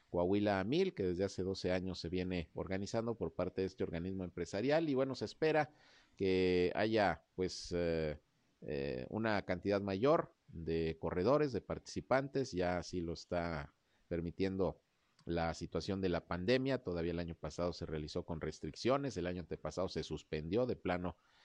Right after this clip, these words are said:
eh, el evento, y bueno, pues ahora se, se tiene la expectativa de, de mayor participación, y de hecho se van a aumentar las rutas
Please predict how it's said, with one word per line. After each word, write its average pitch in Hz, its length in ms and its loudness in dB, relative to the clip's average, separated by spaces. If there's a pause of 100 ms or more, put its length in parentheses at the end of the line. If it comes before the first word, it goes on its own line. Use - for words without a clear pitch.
(280)
eh, 80 400 0
el 85 160 0
evento, 135 580 2 (920)
y 104 120 -4
bueno, 135 280 2
pues 92 220 0
ahora 98 400 2 (140)
se, 78 640 0
se 78 260 -6
tiene 98 220 0
la 90 80 0
expectativa 135 800 0 (400)
de, 78 680 0
de 82 120 -2
mayor 104 240 2
participación, 147 920 0 (380)
y 92 400 2
de 98 140 6
hecho 131 220 0
se 117 100 -2
van 107 160 2
a - 20 -2
aumentar 101 520 0
las 92 260 -2
rutas 143 640 0